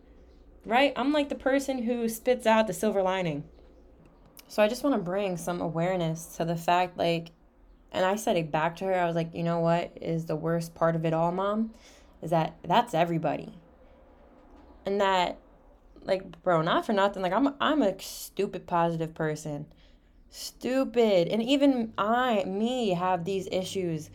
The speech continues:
And it just goes to show that, like, yo, we're all struggling. So parents,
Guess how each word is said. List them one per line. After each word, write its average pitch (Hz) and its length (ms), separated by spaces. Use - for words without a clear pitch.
And 190 100
it 202 40
just 220 180
goes 220 240
to 208 60
show 202 320
that, 180 340
like, 170 260
yo, 175 180
we're 165 140
all 175 240
struggling. 170 420
So 165 140
parents, 190 560